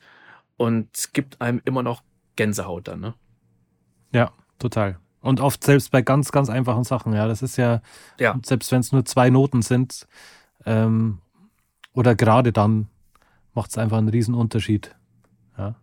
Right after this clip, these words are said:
Speaker 2: Das ist auch wie bei Gitarristen, der, der Sound ist in den Fingern und so. Also selbst wenn du dann nur eine Note hast, das ist so ein Unterschied, wenn du es selber spielst oder hast einen Gitarristen, der seit vierzig Jahren nichts anderes macht, als,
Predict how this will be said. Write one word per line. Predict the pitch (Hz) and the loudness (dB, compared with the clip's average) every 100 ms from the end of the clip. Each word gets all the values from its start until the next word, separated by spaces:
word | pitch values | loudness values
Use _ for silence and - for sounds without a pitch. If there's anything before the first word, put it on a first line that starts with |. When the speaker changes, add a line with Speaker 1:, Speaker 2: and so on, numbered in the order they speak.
| _ _ | _ _
Speaker 2:
Das | - | -20
ist | - | -4
auch | 107 110 | 0 2
wie | |
bei | 120 | 2
Gitarristen, | 110 127 123 135 - 127 120 | 2 2 4 2 2 2 4
der, | 117 113 110 98 | 2 0 -4 -4
der | 117 | -6
Sound | - 107 120 | -2 0 0
ist | 120 117 | -2 -2
in | |
den | 117 | -2
Fingern | 107 123 127 123 123 | 2 2 2 2 0
und | 104 110 | -2 -4
so. | 107 120 117 - - - _ | -2 -4 -4 -12 -20 -20 _
Also | 113 107 110 107 | -4 0 0 0
selbst | 110 107 | -2 -2
wenn | 113 110 | -2 0
du | |
dann | 110 113 | 2 0
nur | 113 | 2
eine | 113 117 | 4 6
Note | 113 123 123 | 6 6 4
hast, | 110 117 - | 4 2 -4
das | 110 | -8
ist | 113 - | -6 -2
so | 120 | 0
ein | |
Unterschied, | 117 117 107 113 107 | 0 -2 -2 -4 -2
wenn | 113 | 0
du | 113 117 | 2 2
es | 113 - | 0 0
selber | 117 120 | 2 2
spielst | - 123 117 113 | 0 -2 -2 -2
oder | 110 | 0
hast | 113 - | -2 -2
einen | 117 110 | -2 -2
Gitarristen, | 113 113 110 - | -4 -4 -4 -4
der | 110 110 | -2 -4
seit | 107 107 107 - _ - - _ | -2 -4 -6 -18 _ -20 -20 _
vierzig | - 123 120 110 | -2 -2 0 -2
Jahren | 107 107 110 | 0 0 0
nichts | 117 - | -2 -4
anderes | 104 107 107 | -4 -4 -2
macht, | 113 107 - | -2 -4 -6
als, | 107 107 - | -8 -8 -12